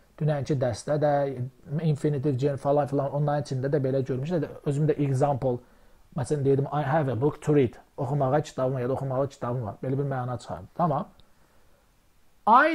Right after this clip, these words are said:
need a book which to read deyə bilməyəsiz. Deyir, demə bunu, ehtiyac yoxdur.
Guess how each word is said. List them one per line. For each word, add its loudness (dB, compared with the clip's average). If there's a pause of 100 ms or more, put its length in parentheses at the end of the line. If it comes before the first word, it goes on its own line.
need 6 (140)
a 2 (140)
book 6
which 6
to 6
read 8
deyə 2
bilməyəsiz. -4
Deyir, -2
demə 8
bunu, -4
ehtiyac 4
yoxdur. 0